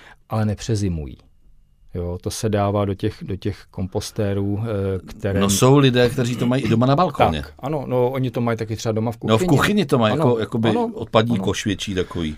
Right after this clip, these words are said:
Speaker 1: Ano, a proč ne? A když je to dobře založené, tak z toho ani nic nelítá a ani to nesmrdí.
Speaker 2: To mi neříkejte.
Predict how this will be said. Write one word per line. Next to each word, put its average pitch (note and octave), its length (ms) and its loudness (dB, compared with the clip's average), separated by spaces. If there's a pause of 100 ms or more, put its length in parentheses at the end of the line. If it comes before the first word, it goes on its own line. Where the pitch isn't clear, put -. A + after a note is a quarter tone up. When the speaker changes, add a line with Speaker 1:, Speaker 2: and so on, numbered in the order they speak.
Speaker 1:
Ano, D#3+ 240 -6 (200)
a - 80 -10
proč - 280 -10
ne? C3+ 240 -8 (160)
A B2 80 -8
když A2 240 -4
je D#3+ 60 -4
to B2+ 100 2
dobře A#2+ 300 0
založené, G#2 800 -2
tak - 160 -10
z - 60 -14
toho A2 280 -4
ani G2+ 140 -2
nic B2 240 -4
nelítá B2+ 520 -2
a - 200 -6
ani G#2+ 160 0
to C3+ 100 -6
nesmrdí. C3 540 -8 (1300)
Speaker 2:
To F2 140 -6
mi E2 100 -4
neříkejte. C#2+ 680 -10